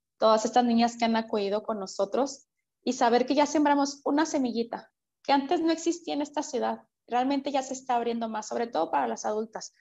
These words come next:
De niñas sí somos más pioneras porque creo que hay que romper mucho más tabús.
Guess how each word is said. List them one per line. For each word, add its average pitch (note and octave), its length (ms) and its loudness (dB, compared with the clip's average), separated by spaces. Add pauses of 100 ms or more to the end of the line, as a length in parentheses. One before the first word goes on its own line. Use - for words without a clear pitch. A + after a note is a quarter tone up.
(220)
De A3 200 -2
niñas B3 300 2
sí D4 80 0
somos C4+ 420 -2
más A#3+ 340 -6
pioneras B3 400 -4
porque G#3 500 -8 (340)
creo G#3+ 220 0
que A3+ 80 2
hay A3+ 140 2
que A#3+ 120 4
romper A3 360 4
mucho A#3 400 0
más G#3+ 380 -4
tabús. G#3+ 540 -6